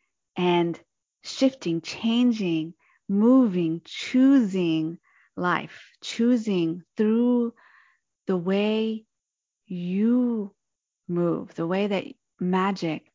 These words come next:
moves through you. What are ways that you follow guidance? And as I shared earlier and, and the top of the show is,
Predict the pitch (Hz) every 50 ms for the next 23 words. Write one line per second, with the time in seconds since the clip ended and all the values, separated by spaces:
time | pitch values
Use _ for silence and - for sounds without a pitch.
0 | - 180 185 185 180 175 170 - - - 185 185 185 185 170 160 151 147 165 185
1 | 202 208 - - 185 190 185 185 185 - - 175 175 175 175 180 190 196 190 175
2 | 160 165 160 - - - - 160 - - 185 165 165 170 175 190 202 220 220 196
3 | 175 - - - - - 180 175 185 202 208 196 185 175 165 160 151 - 156 165
4 | 190 190 170 160 165 165 - - - 170 175 170 175 _ - - - - - -
5 | _ _ _ _ _ _ _ _ _ _ _ _ _ _ _ _ _ _ _ _
6 | - - 180 185 185 185 190 185 180 185 - - - - - _ _ _ _ _
7 | _ _ - - 175 170 165 160 165 170 - - - 208 196 185 175 170 160 156
8 | 156 - - _ _ _ _ _ _ _ _ _ _ _ _ _ - - 202 214
9 | 226 233 226 202 170 160 160 160 - 151 143 160 170 170 170 - - - 175 170
10 | 175 180 170 165 - - - 208 202 - 190 165 170 170 - - - 196 190 180
11 | 175 175 170 165 -